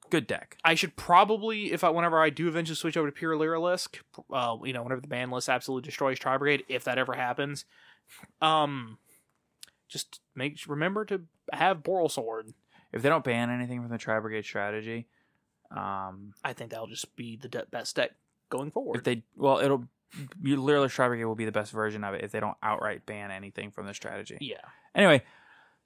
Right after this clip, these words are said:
Speaker 1: so round six, I play against Dylan from Team Dark Arm Dealing, so you should check out. Their link will be
Speaker 2: Super
Speaker 1: in the
Speaker 2: cool
Speaker 1: description
Speaker 2: dude.
Speaker 1: below. Now, I play against Dylan. He is four one, four oh one at this point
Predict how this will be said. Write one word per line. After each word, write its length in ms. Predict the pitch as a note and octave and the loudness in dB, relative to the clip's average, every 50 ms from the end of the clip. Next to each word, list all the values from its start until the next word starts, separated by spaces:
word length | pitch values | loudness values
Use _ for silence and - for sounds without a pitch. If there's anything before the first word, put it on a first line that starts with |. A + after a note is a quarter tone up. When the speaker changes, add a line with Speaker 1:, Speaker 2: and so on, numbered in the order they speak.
| _ _ _ _ _ - - - - - - - _ _ _ | _ _ _ _ _ -14 -12 -12 -12 -12 -16 -20 _ _ _
Speaker 1:
so 580 | - - D#3 D3 D3+ D3+ D3+ D3+ D3+ D3+ D3+ | -2 4 6 8 8 8 8 6 6 4 4
round 400 | C#3 B2+ C#3+ D3+ E3 F#3 F#3 E3+ | 2 4 6 6 6 6 4 4
six, 320 | - - G#3+ G#3+ G#3+ - - | 2 4 2 2 2 0 2
I 120 | - D#3+ D#3+ | 2 2 2
play 200 | - D#3+ D#3 D#3 | 4 4 4 6
against 440 | D3 D3 C3+ C3 - - - C3+ A#2 | 6 4 4 4 2 0 -2 2 4
Dylan 320 | D3+ D#3+ F3+ G3 G3 F3 | 6 6 8 6 4 4
from 160 | - C#3 B2 | 4 4 4
Team 240 | - - D#3+ D#3+ D3+ | 4 2 0 2 4
Dark 180 | C#3+ C#3 D3 C#3+ | 4 4 4 4
Arm 140 | C#3+ C#3 | 2 2
Dealing, 260 | B2 C3+ C#3 D3+ D#3 D3 | 4 2 2 2 0 -2
so 140 | - C#3 | -4 -4
you 80 | C3 B2+ | -4 -4
should 180 | - - A#2 - | -4 -6 -4 -6
check 260 | - - C3+ - - - | -2 -2 -2 -2 0 2
out. 260 | A#2 B2+ D3 - _ | 2 2 2 0 _
Their 200 | - A#2+ A#2 A2+ | -2 -2 0 0
link 160 | A2+ A2+ - | -2 -2 -2
will 60 | - A2 | 2 4
be 20 | |
Speaker 2:
Super 120 | - - A#3 | 4 4 6
Speaker 1:
in 20 | |
the 20 | G#3 | 6
Speaker 2:
cool 80 | G#3 D#3 | 6 6
Speaker 1:
description 200 | A#2+ B2 G#2+ G#2+ | 6 4 4 2
Speaker 2:
dude. 60 | G#2 | 2
Speaker 1:
below. 340 | G#2+ A2 A#2 B2+ C3+ C3+ - - - - - - - _ _ _ - | 2 2 4 4 4 2 0 -6 -20 -20 -20 -20 -20 _ _ _ -4
Now, 200 | - A#2 A2+ - | 0 2 4 4
I 60 | A#2 A#2 | 4 4
play 160 | - E3 E3 | 6 4 4
against 240 | E3 E3 C#3 A#2+ D3 | 6 4 0 4 6
Dylan. 420 | D3 D3+ D3+ D3+ D3+ D3+ D3 C#3+ | 6 6 6 6 4 4 2 2
He 260 | B2+ - D3 D3 D3+ | 0 0 2 4 6
is 480 | D3 C#3+ C#3 C3+ C3+ C3 B2 A#2 - - - | 6 6 6 6 4 4 2 0 -2 -6 -8
four 1300 | - - - - - - - - - - D#3 D#3+ E3 E3+ F3 F3 F3 F3 E3+ D#3+ D3 C#3 C3+ C3+ C3 C3+ D#3 - - - | -12 -12 -10 -10 -10 -10 -10 -8 2 2 4 6 6 6 8 8 8 8 6 4 0 -4 -4 -6 -8 -8 -10 -12 -14 -12
one, 760 | B2+ B2 B2 B2 C3 C3+ C#3+ C#3+ C#3+ C#3+ C#3+ C#3 C#3 D3 - | -8 -2 2 4 6 6 6 4 2 0 -2 -4 -6 -8 -8
four 300 | - - E3+ F#3+ G3 F3+ | -4 2 6 8 8 10
oh 140 | D3+ D#3 D#3 | 10 8 6
one 280 | D3 C3+ C3 B2+ B2+ B2 | 6 6 4 2 2 2
at 100 | A#2 - | 0 0
this 140 | A#2 A2 | -2 -4
point 360 | - - - G#2 G2+ G2+ - | -4 -4 -4 -4 -4 -4 -6